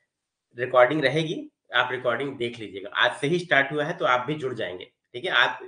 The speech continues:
एक student और हैं श्वेतांशु जी, वो भी जुड़े हैं, चारू जी भी नहीं है, तो आप तीनों लोग नए हैं एकदम, तो आप लोग आज से क्या करिएगा, जुड़ जाइएगा। ठीक है, चलिए, very good।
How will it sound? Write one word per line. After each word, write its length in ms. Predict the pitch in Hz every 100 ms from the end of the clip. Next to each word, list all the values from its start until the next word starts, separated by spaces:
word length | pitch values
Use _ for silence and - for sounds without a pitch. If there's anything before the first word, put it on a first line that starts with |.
| - _ _ -
एक 220 | 131 135
student 360 | 131 131 139 135
और 160 | 135
हैं 120 | 143 156
श्वेतांशु 480 | 131 117 117 127
जी, 220 | 135 170 - _ _ _ -
वो 100 | 123
भी 100 | 151
जुड़े 220 | 147 143
हैं, 300 | 147 165 - _ _ _ _ -
चारू 260 | 123 117 135
जी 120 | 139
भी 100 | 139
नहीं 220 | 131 135
है, 120 | 156 202 - _ _ -
तो 100 | 147
आप 280 | 123 127 -
तीनों 200 | 135 151
लोग 200 | 147 131
नए 120 | 127
हैं 180 | 151 151
एकदम, 240 | 147 165 233 - _ _ _
तो 80 | 160
आप 400 | - - 117 120
लोग 160 | 151 151
आज 240 | 117 120
से 80 | 156
क्या 160 | 151 127
करिएगा, 440 | 131 123 123 165 208 - _ _ _ _ _ _ -
जुड़ 220 | 113 120
जाइएगा। 340 | - 87 87 95
ठीक 200 | 135 220
है, 80 | 294 302 _ _ _ -
चलिए, 320 | - 80 - 101
very 180 | 113 92
good। 140 | -